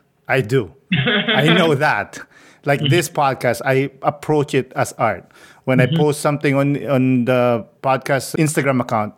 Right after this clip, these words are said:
Speaker 1: those are art for me. I don't
Speaker 2: Mm-hmm.
Speaker 1: just tread it lightly that I'll just post your picture and that's it. I want
Speaker 2: Mm-hmm.
Speaker 1: it, like, s-, very specific. Like, like you said, it has the Aaron's touch.
Speaker 2: Mm-hmm.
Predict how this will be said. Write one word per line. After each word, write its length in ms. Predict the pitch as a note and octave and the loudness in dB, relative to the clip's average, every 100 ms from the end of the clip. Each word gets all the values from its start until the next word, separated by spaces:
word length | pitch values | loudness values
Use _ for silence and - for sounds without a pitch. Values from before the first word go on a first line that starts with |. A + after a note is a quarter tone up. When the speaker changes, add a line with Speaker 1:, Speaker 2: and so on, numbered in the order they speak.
| - | -6
Speaker 1:
those 240 | B2 C3+ | -2 0
are 100 | C3 | 0
art 200 | A#2+ C#3 | 0 -2
for 160 | - A#2 | -2 -4
me. 240 | G2+ F#2+ - - - _ | -4 -8 -14 -20 -20 _
I 100 | B2+ | -2
don't 140 | C3+ | 0
Speaker 2:
Mm-hmm. 60 | C3 | 2
Speaker 1:
just 260 | B2 - - | 0 -2 -4
tread 200 | C#3 C3 | 0 0
it 140 | B2+ | 0
lightly 340 | B2+ C3 B2+ B2+ | 0 -2 0 0
that 200 | A2+ A2+ | 0 -2
I'll 160 | A#2+ | -2
just 260 | A2+ A#2 - | -2 -2 -2
post 200 | B2+ A#2 | -4 -2
your 100 | B2+ | -4
picture 380 | - B2+ A#2 A#2 | -2 -4 -2 -4
and 200 | A2+ G#2 | -4 -2
that's 240 | A2+ A2 | -2 -2
it. 240 | C3+ G2+ - - - - | -6 -6 -12 -20 -20 -6
I 80 | A#2+ | 0
want 220 | A#2+ C3 | 2 4
Speaker 2:
Mm-hmm. 140 | B2 - | 2 0
Speaker 1:
it, 60 | B2 | -2
like, 200 | A2+ - - - | -4 -6 -20 -12
s-, 160 | - | -8
very 280 | B2 A2 C3+ | -4 0 0
specific. 760 | B2+ - A2+ - C3 - G#2 - | -2 -4 -4 -2 -2 -2 -6 -2
Like, 240 | A2 G2+ - - - | -2 -2 -10 -20 -6
like 120 | - A#2+ | -4 0
you 80 | |
said, 380 | B2 - B2 G2 - | 0 0 -2 -4 -6
it 140 | C3+ | -6
has 240 | - C#3+ A2+ | 0 -2 0
the 160 | C3+ | -2
Aaron's 320 | C3+ C3+ A2+ - | 0 0 0 -2
touch. 440 | B2+ G#2 - - _ _ - | -2 -4 -6 -18 _ _ -6
Speaker 2:
Mm-hmm. 260 | C#3+ D#3+ | -2 -2